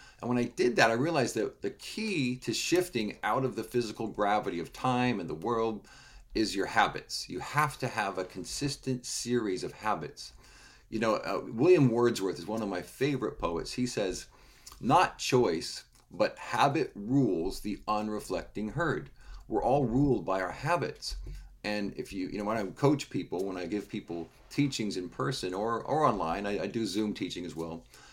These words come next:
I always say, first thing, let's, let me look at your habits. How do you start each day? What are you doing throughout the day?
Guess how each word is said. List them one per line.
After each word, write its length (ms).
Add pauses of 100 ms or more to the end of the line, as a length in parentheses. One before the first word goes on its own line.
(140)
I 80
always 180
say, 120
first 300
thing, 120
let's, 180
let 100
me 60
look 140
at 60
your 120
habits. 360
How 120
do 80
you 60
start 320
each 180
day? 240 (380)
What 160
are 20
you 80
doing 180
throughout 360
the 80
day? 240